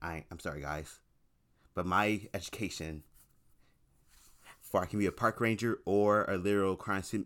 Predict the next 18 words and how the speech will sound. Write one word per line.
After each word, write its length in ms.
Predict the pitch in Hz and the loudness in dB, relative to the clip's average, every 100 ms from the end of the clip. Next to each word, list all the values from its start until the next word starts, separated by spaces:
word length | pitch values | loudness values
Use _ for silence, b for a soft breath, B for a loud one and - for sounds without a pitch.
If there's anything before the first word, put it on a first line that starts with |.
| - | -6
scene 320 | - - 101 101 | -10 -2 0 0
investigator, 720 | 90 80 78 78 78 76 78 b b b | -2 -6 -8 -8 -8 -10 -12 b b b
it's 180 | 92 - | -14 -6
worth 300 | 98 98 - | -4 -4 -4
more 540 | 95 87 82 78 76 _ _ _ - | -4 -2 -2 -2 -8 _ _ _ -6
than 140 | 92 | -6
podcasting. 720 | - 87 85 78 73 78 76 80 _ _ | -4 -8 -6 -10 -10 -8 -8 -10 _ _
But 120 | 82 | -4
I 40 | 85 | -2
do 160 | 110 | 0
love 220 | 107 90 | 0 0
y'all, 320 | 78 76 71 - _ _ _ _ - | -2 -2 -4 -10 _ _ _ _ -12
and 120 | 87 | -6
I 120 | 82 95 | -2 -2
will, 280 | 92 87 - _ _ _ | -2 -2 -6 _ _ _
and 160 | 92 85 | -4 -2
I 160 | 87 | 0
will 300 | 95 92 80 | 0 -2 -4